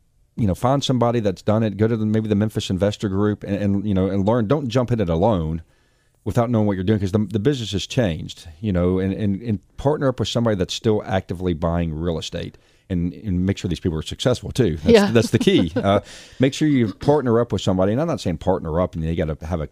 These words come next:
Speaker 1: a cut of the deal. Just, you know, take somebody to lunch.
Speaker 2: Right.
Speaker 1: You know, uh, figure out how to do it. You know, have all your ducks in a row and, and how you're going to do this. 'Cause just like any other, it doesn't make a difference what your business is. You could be selling widgets,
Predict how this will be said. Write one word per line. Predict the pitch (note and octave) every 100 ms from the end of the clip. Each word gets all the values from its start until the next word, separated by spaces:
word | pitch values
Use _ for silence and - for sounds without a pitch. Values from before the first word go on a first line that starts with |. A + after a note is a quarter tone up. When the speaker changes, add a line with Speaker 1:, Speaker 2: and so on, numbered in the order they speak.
| _ -
Speaker 1:
a | C#2+
cut | - A2
of | D#2+
the | D2
deal. | G2+ G#2+ F#2
Just, | F#2 F#2 - -
you | G#2
know, | F2+ F2+ F#2+ _
take | C#3+
somebody | - D3+ D3+
to | G#2
lunch. | B2+ - - - -
Speaker 2:
Right. | F#3 F#3
Speaker 1:
You | F#2+
know, | A#2+ G#2+ -
uh, | G2 G2+ F#2+
figure | - A#2+
out | A2+
how | A2+
to | G2+
do | G#2+ A#2
it. | -
You | F2+
know, | F2+ F#2 -
have | G#2 A#2+
all | G#2+ A2
your | A#2+ G2+ G2 - _ _ _ -
ducks | A2 A2
in | A#2+
a | A#2
row | G2+ F2+ F#2+ F#2+ F2
and, | D2+ D#2 -
and | D#2+ D#2
how | E2 G2+
you're | G#2+ F#2
going | F#2 F2+
to | E2
do | F#2 E2+
this. | D2+ - - _ _ _ _
'Cause | F2+
just | A2+ C3
like | B2
any | B2+ A2+
other, | G2
it |
doesn't | C3+ C3
make | A2
a |
difference | G#2 G#2+ G2+ F2+ - _
what | D#2+ F2+ A#2 -
your | F2
business | F#2+ F#2 D#2 -
is. | D#2+ D#2+
You |
could | F#2+ F2
be | F#2
selling | - F#2+ D#2+ D#2
widgets, | G#2+ G#2 G#2+ -